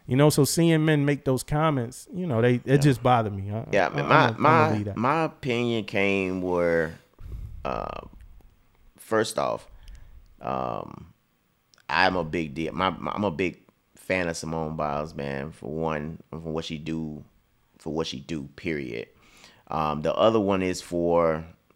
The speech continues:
Speaker 2: you know, having the, having the, um, the mental, you know, side of it to say, "You know what? I cannot, you know, be
Speaker 1: Yeah,
Speaker 2: my
Speaker 1: it's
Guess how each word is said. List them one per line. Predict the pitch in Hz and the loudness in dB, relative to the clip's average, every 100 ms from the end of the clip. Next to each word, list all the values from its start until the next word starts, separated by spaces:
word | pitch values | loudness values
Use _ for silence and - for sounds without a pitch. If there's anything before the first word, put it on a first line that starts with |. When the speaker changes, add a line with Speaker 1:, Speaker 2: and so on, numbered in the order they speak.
| - | -10
Speaker 2:
you | 80 | -6
know, | 76 64 80 | -4 -4 -6
having | 90 87 85 80 | -2 0 2 0
the, | 78 73 67 82 _ _ _ _ _ _ _ _ _ | -2 -4 -6 -12 _ _ _ _ _ _ _ _ _
having | 87 87 87 85 | -6 -4 -4 -6
the, | 73 50 - 65 | -8 -10 -10 -8
um, | 71 64 50 - - - - _ _ _ - | -8 -8 -10 -14 -16 -20 -20 _ _ _ -8
the | 85 | -6
mental, | 78 87 92 98 80 73 67 65 - - _ _ _ _ - _ _ | -4 -2 -4 -4 -6 -6 -8 -12 -18 -20 _ _ _ _ -20 _ _
you | 58 62 | -10 -6
know, | 50 50 - - | -6 -8 -12 -14
side | - 87 85 85 80 | -4 2 4 4 2
of | 71 | -2
it | - | -6
to | 71 | -10
say, | - 85 | -2 -2
"You | 82 85 | 0 0
know | 82 | 0
what? | 82 87 85 - _ _ - | 2 2 2 0 _ _ -4
I | 76 | -4
cannot, | - 76 80 85 73 76 71 - _ | -4 -8 -6 -4 0 0 -2 -6 _
you | 85 87 | -8 -6
know, | 80 71 69 71 _ _ _ - | -4 -4 -8 -12 _ _ _ -6
be | 104 120 | 2 4
Speaker 1:
Yeah, | 101 | 4
Speaker 2:
my | |
Speaker 1:
it's | 90 | 2